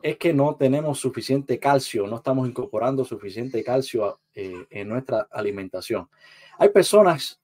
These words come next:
por su edad, por su condición, por ejemplo, eh, sobre todo mujeres más allá de los sesenta años, que se saben que los procesos de osteoclasis, o sea, los procesos osteoclásticos, que es lo que se ha-, hace que el, el hueso se vaya reabsorbiendo para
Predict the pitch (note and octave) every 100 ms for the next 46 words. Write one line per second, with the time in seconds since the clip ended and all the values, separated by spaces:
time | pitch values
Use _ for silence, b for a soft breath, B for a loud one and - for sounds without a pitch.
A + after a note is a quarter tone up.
0 | _ A#2+ A2 A2+ B2 D3 C3+ - - -
1 | A#2 A2 G#2 - C#3 A2+ _ _ _ _
2 | _ _ _ _ - G#2 G#2 G#2+ A#2 G#2
3 | _ b b b - G2+ F#2+ F#2 - A2+
4 | C3+ B2+ A2+ C3 D3+ C3+ C3 - - A2
5 | A2+ A2+ B2+ A#2 G2+ G2+ - A2+ A2 A#2+
6 | G#2 F#2+ _ _ _ _ _ _ _ _
7 | _ - A#2 B2 C#3+ D3+ C#3 C3 B2 A#2+
8 | A#2+ - A2+ C3 C3 D3 - B B B
9 | B _ B2 A#2+ A#2+ - A#2+ A2+ - _
10 | _ D3+ D3 - A#2+ - A#2 G#2 A2 G#2
11 | - A2+ C3 C3+ A2 A#2+ - D3 - C3
12 | A2+ A#2+ B2 - b b b _ _ _
13 | A2+ B2+ B2+ A2 A2+ A#2 B2 A#2+ B2 A2+
14 | G#2 - A2+ A#2 C#3 C3+ - G#2+ B2+ A#2+
15 | A2+ G#2+ - G#2 G2+ B2 A2+ A2 G#2+ G2+
16 | F#2